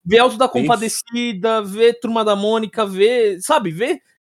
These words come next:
Speaker 1: os filmes mais de
Speaker 2: Tem
Speaker 1: formação de plateia mesmo, sabe?
Speaker 2: Tem filmes bons e simples. Cidade de Deus não é um filme confuso.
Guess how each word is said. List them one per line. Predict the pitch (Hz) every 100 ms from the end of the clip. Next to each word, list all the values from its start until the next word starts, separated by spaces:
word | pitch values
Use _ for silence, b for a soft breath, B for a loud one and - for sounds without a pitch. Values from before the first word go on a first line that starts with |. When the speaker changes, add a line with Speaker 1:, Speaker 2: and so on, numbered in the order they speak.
| _
Speaker 1:
os | 220 -
filmes | 233 240
mais | 226 247 254
de | 277
Speaker 2:
Tem | 175 165
Speaker 1:
formação | - 254 214
de | 254
plateia | 190 349 - 240 269 202
mesmo, | 147 131 131
sabe? | - 139 175 _ _ _ _
Speaker 2:
Tem | 127 139
filmes | - 170 190
bons | 107 104 107 165 214
e | 302 349
simples. | - 175 175 170 95 -
Cidade | 110 120 151
de | 143 107
Deus | 113 156
não | 214
é | 494
um | 302
filme | 143 139
confuso. | - 285 - 139 92 90